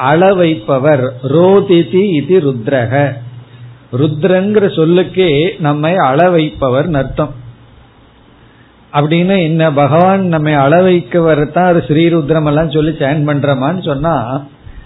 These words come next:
நம்மை அள வச்சு நம்முடைய பாபத்தை போக்குபவர், நம்மை அள வைத்து நமக்கு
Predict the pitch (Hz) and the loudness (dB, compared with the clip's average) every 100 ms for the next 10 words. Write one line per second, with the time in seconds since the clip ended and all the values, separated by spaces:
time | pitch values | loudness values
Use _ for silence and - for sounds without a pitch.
0 | - 135 143 151 147 127 151 208 190 175 | -10 -2 0 0 0 2 2 4 2 0
1 | 294 320 214 180 170 160 - 139 165 170 | -2 -2 0 2 2 0 2 2 2 0
2 | 135 - 123 - 151 - 156 131 107 135 | -2 -2 -2 0 -2 -2 -4 -2 0 0
3 | 120 104 - - - - - - - 160 | 0 -4 -14 -18 -20 -18 -18 -18 -6 -2
4 | 165 160 156 139 160 214 208 160 156 160 | 0 0 2 2 4 4 4 2 0 -2
5 | 233 160 151 147 190 | 0 0 -2 0 0